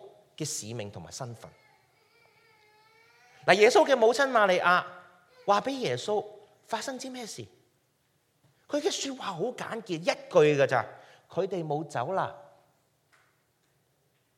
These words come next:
嗱，點解瑪利亞比耶穌早一步知道酒唔夠呢？嗱，注意一下，喺地中海東呢，包括咗猶大同埋加利利呢，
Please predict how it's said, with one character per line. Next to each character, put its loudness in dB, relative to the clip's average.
嗱， -4
點 -4
解 8
瑪 4
利 2
亞 2
比 -4
耶 -6
穌 -8
早 -10
一 -10
步 -12
知 -14
道 -12
酒 -10
唔 -8
夠 -10
呢？ -14
嗱， -6
注 -8
意 -6
一 -2
下， -6
喺 -8
地 -6
中 -10
海 -4
東 -6
呢， -12
包 -2
括 -4
咗 -8
猶 -8
大 -8
同 -14
埋 -16
加 -10
利 -8
利 -16
呢， -14